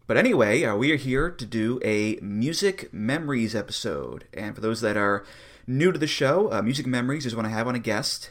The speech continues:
and they talk about three memories from their wrestling fandom that are strongly linked to music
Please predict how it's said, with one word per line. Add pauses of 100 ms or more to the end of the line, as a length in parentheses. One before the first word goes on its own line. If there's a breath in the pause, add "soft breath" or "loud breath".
and
they
talk
about (100)
three
memories (300 loud breath)
from
their
wrestling
fandom (400 loud breath)
that
are
strongly
linked
to
music